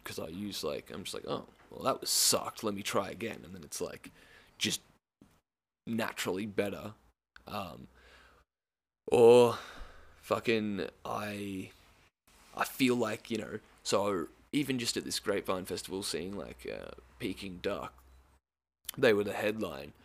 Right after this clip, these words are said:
so, like, it's sort of as we're walking towards the gate, bit by bit,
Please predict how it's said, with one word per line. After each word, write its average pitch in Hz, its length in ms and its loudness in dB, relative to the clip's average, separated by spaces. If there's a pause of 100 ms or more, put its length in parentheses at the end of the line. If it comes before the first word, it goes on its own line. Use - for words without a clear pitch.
(180)
so, 95 160 -2
like, 80 200 -6
it's - 120 -6
sort - 160 -4
of - 80 -12
as 104 200 -6
we're 98 140 -2
walking 104 340 -4
towards 95 380 -8
the 104 100 -6
gate, 98 400 -6 (120)
bit - 180 -6
by 90 180 -6
bit, 92 380 -6